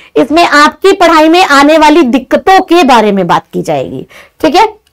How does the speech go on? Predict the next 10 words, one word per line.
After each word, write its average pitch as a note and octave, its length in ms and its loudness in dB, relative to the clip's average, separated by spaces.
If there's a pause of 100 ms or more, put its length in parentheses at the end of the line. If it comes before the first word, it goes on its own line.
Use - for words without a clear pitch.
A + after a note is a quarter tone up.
(100)
ओके, C#4+ 360 0
तो - 460 -4
अब E4+ 220 0
हम B4 200 0
start F4 320 0
करेंगे E4+ 300 2
अपने C#4 200 0
question D4 440 0
से D4+ 160 0
लिए। A#3 260 2